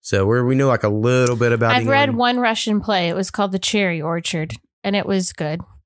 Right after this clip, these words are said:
Speaker 2: It was, like, a dark comedy about, like, it was set after the fall of the, uh, the czars of Russia.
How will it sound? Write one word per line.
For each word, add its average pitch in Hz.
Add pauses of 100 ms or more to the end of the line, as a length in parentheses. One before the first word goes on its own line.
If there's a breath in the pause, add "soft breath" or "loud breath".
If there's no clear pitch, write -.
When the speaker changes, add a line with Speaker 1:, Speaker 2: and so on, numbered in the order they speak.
Speaker 2:
It 220
was, 214
like, 208
a 185 (520)
dark 180
comedy 170 (1200 loud breath)
about, 170
like, 170
it 190
was 175
set 185
after 165
the 160
fall 156
of 156
the, 156 (1500)
uh, - (1040)
the 175
czars 160
of 160
Russia. 160